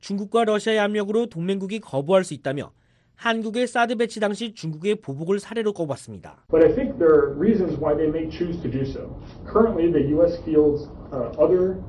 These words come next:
Speaker 2: strike systems on some of our allies' territories, and this would be a new type of strike system.
Speaker 1: 그러나 국방부 정책기획 담당 부차관보를 지낸 토머스 만켄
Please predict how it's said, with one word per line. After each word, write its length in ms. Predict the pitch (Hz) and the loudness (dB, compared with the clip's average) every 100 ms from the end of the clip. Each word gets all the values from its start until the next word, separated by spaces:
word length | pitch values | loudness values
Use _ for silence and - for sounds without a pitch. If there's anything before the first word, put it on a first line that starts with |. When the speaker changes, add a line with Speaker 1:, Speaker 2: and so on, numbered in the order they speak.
| - | -16
Speaker 2:
strike 340 | - 170 165 | -4 -2 -2
systems 640 | - 139 135 127 135 135 | 0 -2 0 -2 -4 -6
on 240 | 143 127 127 | -6 -4 -2
some 180 | 120 135 | -4 -4
of 120 | 127 | 0
our 160 | 127 | 0
allies' 420 | 127 123 123 123 - | 0 -2 -2 -4 -2
territories, 540 | 117 107 123 123 127 | -2 -2 -2 -2 -2
and 100 | 139 | -2
this 140 | 170 | 0
would 100 | 180 | 0
be 140 | - 151 | 2 2
a 20 | |
new 220 | 139 190 | 2 0
type 180 | - 123 | -2 -2
of 140 | 113 - | -2 -4
strike 300 | 120 82 - | -6 -6 -8
system. 340 | 80 - - - _ _ | -10 -12 -14 -18 _ _
Speaker 1:
그러나 400 | _ 220 247 262 | _ 0 2 2
국방부 500 | 262 180 233 233 254 | 0 -2 -2 0 -2
정책기획 640 | 262 180 170 233 208 226 | -4 -6 -4 -6 -4 -6
담당 340 | 233 190 202 214 | -6 -4 -2 -4
부차관보를 540 | - 190 208 196 202 | -6 -6 -4 0 0
지낸 300 | 170 190 220 | 0 -4 -4
토머스 360 | - 240 247 - | -6 -4 -4 -4
만켄 400 | 185 165 170 156 | -6 -6 -6 -8